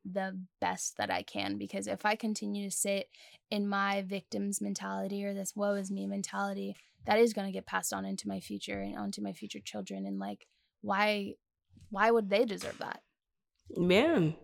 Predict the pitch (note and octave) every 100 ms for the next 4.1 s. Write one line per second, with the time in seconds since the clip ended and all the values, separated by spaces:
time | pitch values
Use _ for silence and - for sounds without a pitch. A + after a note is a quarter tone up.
0 | - G3 G#3 C#4 D#4 - - A3+ - -
1 | - A3+ G#3 F#3 E3+ G3 C4+ A#3 - -
2 | - - - - G#3 G3+ G3+ F#3 G#3 B3
3 | G#3 G3+ - E3+ F3+ E3 - - F3 E3